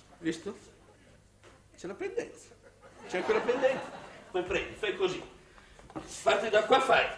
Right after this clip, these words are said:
ti metti qui, no? Dopo vai e faccio, guarda. Allora, lo stadio lo faccio tutto in, ehm,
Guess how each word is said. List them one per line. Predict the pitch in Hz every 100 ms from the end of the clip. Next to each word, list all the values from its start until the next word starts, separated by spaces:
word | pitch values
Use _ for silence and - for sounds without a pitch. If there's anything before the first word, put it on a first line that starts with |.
| -
ti | 160
metti | 175 - 127
qui, | 151 113
no? | 110 156 165 -
Dopo | 180 196
vai | 170 160 - -
e | 131 131 131
faccio, | 127 113 - 113
guarda. | 120 113 - - - - -
Allora, | 135 147 117 - - - - -
lo | 151
stadio | - 240 220
lo | 208
faccio | 185 180 180 185
tutto | 185 202 - 202 185 - - - - - - - _ - - -
in, | - 139 135 135
ehm, | 135 131 127 123 120 120 113